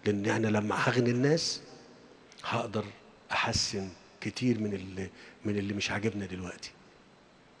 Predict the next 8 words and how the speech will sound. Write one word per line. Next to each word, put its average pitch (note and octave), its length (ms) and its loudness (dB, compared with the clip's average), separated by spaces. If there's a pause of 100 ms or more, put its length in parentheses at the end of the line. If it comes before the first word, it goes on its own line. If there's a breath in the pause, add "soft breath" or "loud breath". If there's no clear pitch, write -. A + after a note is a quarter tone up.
(160)
اوعوا D#3 180 10
تفتكروا B2+ 520 0
ده A2+ 200 2 (240)
ممكن A#2 320 -4
يتغير A#2+ 560 -2 (960)
بإنك، G#2+ 480 0
آه، F#2+ 400 -2 (1400)
تهدى. A2 360 8